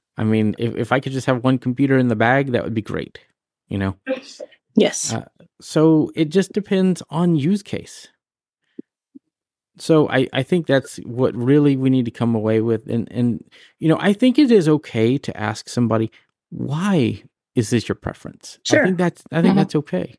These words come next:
Speaker 1: you know?
Speaker 2: Right.
Speaker 1: That's acceptable.
Speaker 2: I agree.
Speaker 1: But, you know,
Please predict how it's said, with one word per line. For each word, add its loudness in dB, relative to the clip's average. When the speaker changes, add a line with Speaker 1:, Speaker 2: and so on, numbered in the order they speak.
Speaker 1:
you -4
know? -2
Speaker 2:
Right. 0
Speaker 1:
That's -2
acceptable. -2
Speaker 2:
I 2
agree. 0
Speaker 1:
But, -2
you 0
know, 0